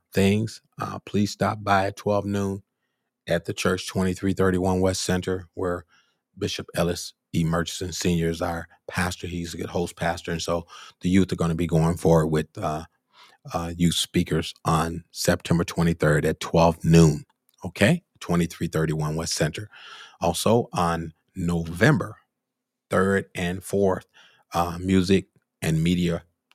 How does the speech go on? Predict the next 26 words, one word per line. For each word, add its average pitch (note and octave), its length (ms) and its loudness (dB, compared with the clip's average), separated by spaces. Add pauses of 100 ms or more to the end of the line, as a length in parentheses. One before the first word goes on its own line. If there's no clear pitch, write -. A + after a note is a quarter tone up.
Worship - 460 0
Art F#2+ 280 6
Conference A2+ 540 -4 (300)
will F#2 140 -4
be F2+ 120 -2
held, F#2 420 -2 (600)
and F2 180 -8
we F2 120 -4
hope E2+ 280 -2
that E2 220 -6
you F2+ 80 -2
will E2+ 80 -4
come E2+ 240 -6
and E2 100 -8
support F2 480 -6
that E2+ 240 -2
in E2 180 -8
November. E2+ 560 0 (440)
Please F#2 360 -6
follow F2 440 -2 (640)
the, F2 500 -2
uh, D#2 280 -8 (1120)
notes F2 460 -4
on E2+ 280 0
the E2+ 40 -8
flyer A#2 560 0